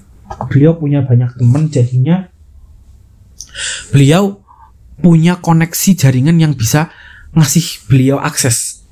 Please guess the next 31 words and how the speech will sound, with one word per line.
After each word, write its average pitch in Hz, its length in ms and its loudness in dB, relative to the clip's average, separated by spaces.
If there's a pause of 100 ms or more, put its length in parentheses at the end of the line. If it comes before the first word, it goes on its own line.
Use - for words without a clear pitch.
(360)
ke - 80 0
barang-barang 131 640 0
beli 131 160 -2
yang 123 160 2
beliau 117 240 2
suka. 113 400 -2
Beliau 135 240 2
itu 180 160 -6 (160)
benar-benar 127 480 0
pengoleksi 127 480 0
barang-barang 120 560 2
antik. 151 320 -2 (800)
Bahkan 180 320 0 (800)
aku 170 240 0
anehnya 165 480 0
beliau 147 240 2
tuh 190 160 -6
punya 156 160 2
teropong, 143 720 -2
teropong 151 480 0
kuno, 131 560 -2 (400)
udah 127 160 4
nggak 123 160 2
bisa 123 160 2
dipakai 107 320 -4
sebenarnya. 101 480 0 (560)
Tapi 127 360 -4 (120)
beliau 190 320 2 (320)
senang 214 480 2
punya 185 240 2
itu. 185 360 0